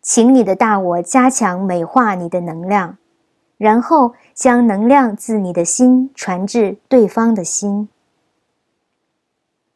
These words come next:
七，只要觉得舒适，你可以尽情地停留在此。当你准备好了，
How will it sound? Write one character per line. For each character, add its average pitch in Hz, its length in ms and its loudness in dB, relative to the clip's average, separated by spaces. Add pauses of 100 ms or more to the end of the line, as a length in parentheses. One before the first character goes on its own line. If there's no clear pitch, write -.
(1000)
七， 226 380 -2 (400)
只 208 160 0
要 226 240 4
觉 233 160 0
得 247 100 2
舒 277 240 -4
适， 220 380 -6 (260)
你 208 140 0
可 247 120 4
以 226 160 4
尽 269 300 2
情 185 260 -4
地 208 200 2
停 196 280 -8
留 185 160 -2
在 180 240 -2
此。 - 340 -10 (920)
当 254 240 4
你 220 100 4
准 180 220 -4
备 214 140 2
好 170 260 -6
了， 175 260 -4